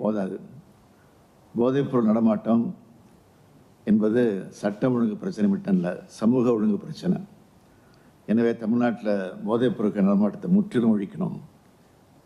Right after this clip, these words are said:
இதற்காக பெரும் இயக்கத்தை நாம் தொடங்க இருக்கிறோம். மாவட்ட ஆட்சியர்கள், காவல்துறை கண்காணிப்பாளர்கள், மக்கள் நல்வாழ்வுத்துறை மற்றும் நகராட்சித்துறை அலுவலர்களை ஒருங்கிணைச்சு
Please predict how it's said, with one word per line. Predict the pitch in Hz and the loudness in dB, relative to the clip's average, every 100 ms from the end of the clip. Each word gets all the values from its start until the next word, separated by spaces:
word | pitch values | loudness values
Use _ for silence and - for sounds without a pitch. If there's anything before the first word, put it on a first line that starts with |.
| _ | _
இதற்காக | - 107 147 113 107 117 | -2 -2 0 -2 0 0
பெரும் | 104 - 120 123 117 | 0 -2 0 0 0
இயக்கத்தை | 110 - 190 165 101 101 - - - _ _ _ _ _ - | 0 -2 -4 -2 -2 -2 -8 -20 -20 _ _ _ _ _ 0
நாம் | 107 95 | 2 2
தொடங்க | 104 104 107 | 0 2 2
இருக்கிறோம். | 104 87 - - - - _ _ _ _ _ - - _ _ - | 0 -4 -8 -8 -10 -18 _ _ _ _ _ -20 -20 _ _ -6
மாவட்ட | 104 123 135 117 110 | -2 0 0 0 0
ஆட்சியர்கள், | - 117 95 101 98 113 - - - _ _ _ _ _ _ _ | 0 0 0 0 0 -2 -8 -18 -20 _ _ _ _ _ _ _
காவல்துறை | - 110 127 123 - 110 | -2 0 2 0 2 2
கண்காணிப்பாளர்கள், | 104 104 110 101 - 92 90 95 101 - - - - - - - - - - | 4 4 4 0 -2 -6 -4 0 0 -2 -10 -20 -20 -20 -20 -20 -20 -20 -4
மக்கள் | - 110 - 135 | 0 0 2 2
நல்வாழ்வுத்துறை | 113 110 117 113 104 104 107 | 2 2 0 -2 -2 0 2
மற்றும் | 101 101 110 | 2 2 0
நகராட்சித்துறை | 98 110 113 107 90 95 | 2 0 0 -2 0 2
அலுவலர்களை | 98 95 95 90 95 | 2 2 0 -2 -2
ஒருங்கிணைச்சு | 92 92 101 101 95 113 90 | 0 2 2 2 0 -2 -4